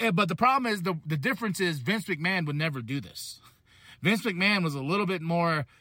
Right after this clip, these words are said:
keep it, uh, keep it, uh, to the chest, and, you know, he'll do business, business, and not talk shit online. That's what, uh, Vince McMahon will do. And we're not living in the Vince McMahon era. I don't see Triple H going,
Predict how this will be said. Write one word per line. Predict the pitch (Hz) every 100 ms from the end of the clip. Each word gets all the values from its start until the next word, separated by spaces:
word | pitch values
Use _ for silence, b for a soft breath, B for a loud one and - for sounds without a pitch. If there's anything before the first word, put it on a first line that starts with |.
| b
keep | - 202 190
it, | 170
uh, | 160 147 143 127 - _ _ _ -
keep | 202 175
it, | 170
uh, | 160 143
to | 170
the | 147
chest, | 120 190 185 - -
and, | 147 147
you | 147
know, | 127
he'll | 117 151
do | 131 160
business, | 131 104 170 156 131 101 - - b b b b -
business, | 160 196 139 139 110 -
and | 127
not | 151 151
talk | - 151 123
shit | - 160
online. | 135 120 147 139 87 - b b b -
That's | 156 175
what, | 156 120
uh, | 131 127
Vince | 123 147
McMahon | 139 123 131 131
will | 117
do. | 123 127
And | 131 156
we're |
not | 185 202 180
living | 190 180
in | 165
the |
Vince | 147 147
McMahon | 147 135 135 135
era. | 135
I | 139 151
don't | 165
see | 147 165
Triple | 147 165 147
H | 151 139
going, | 139 131